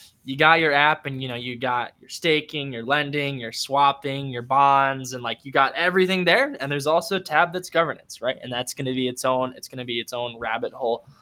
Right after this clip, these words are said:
Um, I don't think governance should be put too far away from the regular end user experience because we want end users to know that there is, in fact, governance. And this isn't just, um,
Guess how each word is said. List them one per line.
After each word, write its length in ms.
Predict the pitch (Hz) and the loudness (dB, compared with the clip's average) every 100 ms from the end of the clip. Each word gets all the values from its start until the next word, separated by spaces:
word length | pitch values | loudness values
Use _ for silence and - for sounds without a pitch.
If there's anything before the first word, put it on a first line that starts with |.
| _ | _
Um, 140 | - 127 | -4 2
I 80 | 139 | 4
don't 140 | 143 | 4
think 320 | 151 135 - _ _ _ - | 0 -2 -12 _ _ _ -4
governance 400 | 147 135 135 135 | -2 0 -4 -4
should 260 | - 143 127 | -4 -4 -4
be 180 | 127 | -4
put 440 | 123 - 160 147 - | -4 -4 -2 -2 -4
too 160 | - 143 | -8 -2
far 240 | 151 139 | 4 4
away 240 | 131 131 131 | 4 0 -2
from 200 | 135 131 | -6 -4
the 60 | |
regular 360 | 131 127 131 123 | -2 -2 -2 -2
end 180 | 123 123 | -4 -4
user 220 | 127 123 | -4 -4
experience 560 | 117 - 131 185 226 | -6 -6 -2 -2 -4
because 240 | - - 123 | -10 -10 -8
we 80 | 123 | -4
want 180 | 123 | -2
end 140 | 123 127 | -2 -2
users 400 | 127 123 120 - | -2 -2 -6 -8
to 80 | 123 | -6
know 260 | 117 139 | -4 -4
that 260 | 120 110 - _ | -2 -4 -4 _
there 160 | 127 190 | 2 4
is, 140 | 165 | 4
in 120 | 131 | 0
fact, 220 | - - - | -8 -14 -10
governance. 460 | - 135 180 - | -8 -4 -6 -8
And 160 | - 117 | -10 -10
this 140 | - | -8
isn't 260 | 147 135 - | -6 -6 -6
just, 420 | 127 113 - - _ _ _ _ _ | -6 -4 -6 -8 _ _ _ _ _
um, 420 | - 110 107 104 | -8 -6 -6 -10